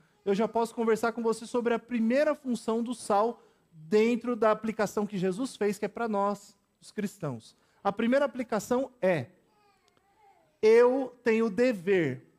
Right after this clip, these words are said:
Olha, presta atenção. Eu não tô dizendo que eu tenho a opção. Eu tô dizendo que eu tenho o dever.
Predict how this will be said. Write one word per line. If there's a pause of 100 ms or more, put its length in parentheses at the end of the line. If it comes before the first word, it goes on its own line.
(680)
Olha, (100)
presta
atenção. (340)
Eu
não
tô
dizendo
que
eu
tenho
a
opção. (640)
Eu
tô
dizendo
que
eu
tenho
o (580)
dever.